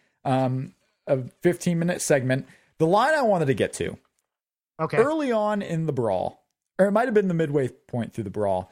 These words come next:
Speaker 1: Triple H is attacking, you know, Cactus Jack. He's, he's basically playing up the midsection of Cactus Jack.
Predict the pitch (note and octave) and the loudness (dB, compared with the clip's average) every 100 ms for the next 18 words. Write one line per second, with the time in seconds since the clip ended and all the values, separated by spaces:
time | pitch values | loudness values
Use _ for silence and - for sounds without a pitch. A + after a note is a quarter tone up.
0 | _ A#3+ B3 A3 G3+ G3 D3+ C#3 E3 D#3+ | _ -2 0 2 2 0 -6 -2 0 0
1 | D3+ D#3 D3 C3+ _ _ - B2 A#2+ A#2 | 0 -4 -6 -10 _ _ -8 -4 -2 0
2 | C#3 C3+ C3 - C3 C3 B2+ - B2 G#2+ | 0 -2 -4 -4 0 0 0 -2 -6 -6
3 | - - _ _ B2+ A#2 - E3 F3+ F#3+ | -10 -14 _ _ -10 -10 -2 0 2 0
4 | D#3+ D3+ C#3 D#3 D3 C#3 C3 G#2+ A#2+ G#2+ | 0 -2 0 0 2 0 -2 -2 -2 -2
5 | - G#2 - G#2 - G#2+ F#2 F#2+ - F#2+ | -2 -2 -2 -8 -4 -4 -4 -8 -6 -4
6 | - - | -4 -8